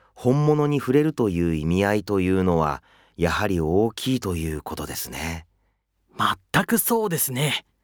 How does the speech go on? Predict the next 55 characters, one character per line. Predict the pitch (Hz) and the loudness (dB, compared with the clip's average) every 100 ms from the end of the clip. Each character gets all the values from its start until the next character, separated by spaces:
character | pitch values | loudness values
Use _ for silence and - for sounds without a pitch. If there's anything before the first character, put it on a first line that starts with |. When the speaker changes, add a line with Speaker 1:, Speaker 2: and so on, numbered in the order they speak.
| _ _ _ _ _ _ _ _ - | _ _ _ _ _ _ _ _ -4
Speaker 2:
う | - 190 | 0 2
ち | 247 | 2
の | 247 240 | 0 0
父 | - 208 | -2 0
は | 180 165 156 - | 2 0 -2 -2
ふ | 165 | 0
る | 254 | 0
さ | 247 226 | 0 -2
と | 160 | -2
に | 131 127 | -2 -4
い | |
た | 135 170 | -2 -2
時 | 170 156 | 0 -2
に、 | 127 117 - _ _ _ _ _ | -2 -4 -8 _ _ _ _ _
真 | 117 113 127 | -2 0 0
昼 | - 247 254 | 2 2 2
の | 240 220 | 0 0
と | 202 | 0
い | 196 190 | 0 2
う | 185 165 | 0 0
歌 | 143 214 | 0 0
の | 220 202 | 0 0
会 | 180 165 117 | 0 0 0
で、 | 113 - _ - _ _ - | -4 -6 _ -20 _ _ -2
い | 135 | 0
ろ | 170 185 | 2 2
い | |
ろ | 190 190 | 0 0
歌 | 175 208 208 | 0 0 0
を | 185 | 0
詠 | 170 | 0
ん | 185 | 0
で | 165 | 2
い | 156 | 2
ま | 156 | 0
し | - - | -2 -4
た。 | 135 - _ _ _ _ _ _ _ _ _ _ _ _ - | -4 -6 _ _ _ _ _ _ _ _ _ _ _ _ -8
私 | 110 104 131 - 143 | -6 -2 -2 0 0
は | 143 | -2
父 | - - 208 | -2 -2 -2
と | 185 165 | 0 0
行 | 156 | 0
っ | |
た | 196 185 | -2 0
時 | 190 180 | 0 2
に、 | 160 156 - _ _ _ _ _ | 2 0 -4 _ _ _ _ _
「あ | 135 151 | 0 2
れ | 220 | 0
が | 226 226 208 | 0 0 2
真 | 180 190 | 0 0
昼 | - 254 262 | 0 0 0
さ | - 196 | 0 0
ん | 175 | 2
だ」 | 165 | 2
っ | 202 | 0